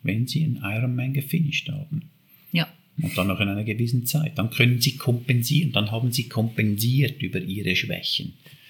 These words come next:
Speaker 1: Zeigen den anderen Menschen, dass sie Herr und Meister sind. Ich finde das ein super Approach. Ich rede nichts gegen das. Ich sag nur, klammere dich dann nicht an. Klammere dich nicht an,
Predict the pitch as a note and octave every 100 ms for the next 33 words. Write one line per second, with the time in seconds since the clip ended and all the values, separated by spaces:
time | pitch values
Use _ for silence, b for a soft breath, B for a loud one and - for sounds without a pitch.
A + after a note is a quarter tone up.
0 | B B B - - F2 A2 C3 A#2 G#2
1 | F#2 G#2+ A#2+ A2+ F#2 F2+ A#2 C#3+ B2 F#2
2 | - B2+ F2+ G2+ A2+ G2+ G2 A#2+ - -
3 | - A2+ - B B B - - - G2
4 | F2+ - F#2+ D#3 D3+ D#3 D#3 - F#3 -
5 | - - - D#2+ E2 D#2+ D#2 B2+ - -
6 | - - F3 F3+ - - - B B B
7 | B A#2+ - F#2 G2+ F#2 - E2 F#2+ F2
8 | F2 D#2 D#2 - D2 D2+ - - F3 -
9 | - _ _ _ _ _ - F2 F#2 F2+
10 | E2+ D#2 A2+ B2 E3+ A3 - - - -
11 | F2+ B2+ F#2